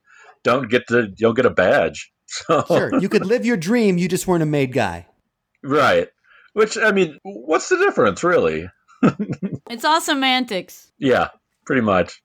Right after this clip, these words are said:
Speaker 2: So there was a major John Doe investigation in the nineteen forties. So, okay. So there
Speaker 1: Yes.
Speaker 2: is a chance that we can find out, uh, to see if Allison and my grandfather,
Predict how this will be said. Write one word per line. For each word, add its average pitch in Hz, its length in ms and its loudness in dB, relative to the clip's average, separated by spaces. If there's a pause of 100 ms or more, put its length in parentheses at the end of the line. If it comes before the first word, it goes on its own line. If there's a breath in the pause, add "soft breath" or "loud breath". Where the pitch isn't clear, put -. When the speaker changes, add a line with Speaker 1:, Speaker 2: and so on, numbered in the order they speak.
Speaker 2:
So - 180 -2
there 190 100 2
was 208 220 2
a 202 60 2
major 175 280 0
John 156 220 0
Doe 147 140 2
investigation 135 600 -4
in 127 40 -2
the 123 40 0
nineteen 123 200 -4
forties. 123 280 -2
So, 175 140 4
okay. 117 360 0 (240 loud breath)
So - 160 2
there - 140 6
Speaker 1:
Yes. 190 100 4
Speaker 2:
is 170 100 4
a 170 40 2
chance 160 540 0 (200 soft breath)
that 156 180 2
we 147 80 2
can 139 160 0
find 139 380 2
out, 123 300 4 (280 loud breath)
uh, 131 140 0
to 127 100 -6
see 139 400 -2
if 131 180 -2
Allison 131 400 0
and 131 60 -4
my 123 120 0
grandfather, 123 760 0